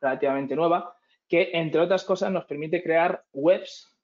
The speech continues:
que se pueden instalar como aplicaciones, ¿vale? Con su iconito en, en el, en el móvil, eh, como, y realmente actúa como una aplicación, una aplicación, eh, eh, una aplicación de un móvil, pero realmente es una página web,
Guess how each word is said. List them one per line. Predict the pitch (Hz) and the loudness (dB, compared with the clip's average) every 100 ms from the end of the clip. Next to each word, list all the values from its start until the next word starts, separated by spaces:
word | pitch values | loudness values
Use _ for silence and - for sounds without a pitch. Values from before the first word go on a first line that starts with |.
| _ _ _ | _ _ _
que | 180 | 0
se | 175 170 | 0 0
pueden | 175 208 | 2 2
instalar | 202 202 170 180 | 2 2 2 2
como | 180 170 151 | 0 -2 -2
aplicaciones, | 143 147 135 - 165 190 - | -4 -4 -4 -4 -6 -6 -8
¿vale? | 143 160 | -8 -8
Con | 135 | -8
su | - 131 | -10 -8
iconito | 131 120 131 139 160 175 175 _ _ _ - | -8 -4 -4 -4 -2 -2 -4 _ _ _ -10
en, | 135 131 131 131 135 _ | -6 -6 -8 -10 -14 _
en | 139 131 | -12 -10
el, | 131 127 127 262 - - | -8 -10 -10 -12 -14 -14
en | 131 123 | -8 -6
el | 120 | -4
móvil, | 127 151 160 208 _ _ _ | -2 0 0 -2 _ _ _
eh, | 139 131 | -4 -2
como, | 127 135 139 | -2 -4 -4
y | 151 135 | -6 -4
realmente | 135 156 160 | -2 -2 0
actúa | 160 - 170 | -2 0 0
como | 170 131 | 0 -4
una | 139 131 | -4 -4
aplicación, | 135 123 123 131 123 120 117 117 | -6 -10 -10 -6 -2 -2 -4 -6
una | 135 131 | -8 -8
aplicación, | 127 123 - - 120 120 | -6 -10 -10 -8 -6 -4
eh, | 117 117 113 151 _ _ _ _ _ _ _ _ _ _ _ _ - | -4 -6 -8 -12 _ _ _ _ _ _ _ _ _ _ _ _ -14
eh, | 233 233 226 226 220 107 - | -10 -8 -8 -8 -10 -12 -12
una | - 135 | -6 -2
aplicación | 143 139 156 | -2 0 0
de | 147 | 2
un | 135 | 4
móvil, | 165 190 190 | 4 4 2
pero | 135 | -4
realmente | 123 131 135 139 | -4 -4 -4 -6
es | - | -8
una | 123 117 | -8 -8
página | 120 - 104 | -10 -12 -16
web, | - | -16